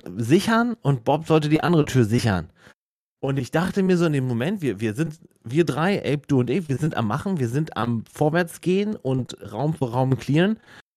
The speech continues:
Und, äh, dann denk ich mir so in meinem Chefdasein, „Wirst du mal ein Lob aussprechen? Denn die Jungs sitzen da hinten, kriegen nichts mit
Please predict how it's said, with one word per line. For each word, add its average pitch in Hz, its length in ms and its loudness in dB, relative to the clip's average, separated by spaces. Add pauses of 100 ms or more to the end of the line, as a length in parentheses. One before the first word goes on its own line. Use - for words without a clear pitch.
(260)
Und, 127 400 2
äh, 113 280 2
dann 135 220 0
denk 156 220 0
ich 160 100 -6
mir 160 140 2
so 139 200 2 (280)
in 143 120 4
meinem 123 360 4
Chefdasein, 95 880 -2 (640)
„Wirst 147 340 4
du 185 60 2
mal 143 220 0
ein 143 40 0
Lob 135 380 0
aussprechen? 85 880 -8
Denn 131 340 0
die 127 180 0
Jungs 175 360 0
sitzen 160 320 -2
da 139 80 0
hinten, 147 580 -2
kriegen 165 360 -2
nichts - 260 -6
mit - 220 0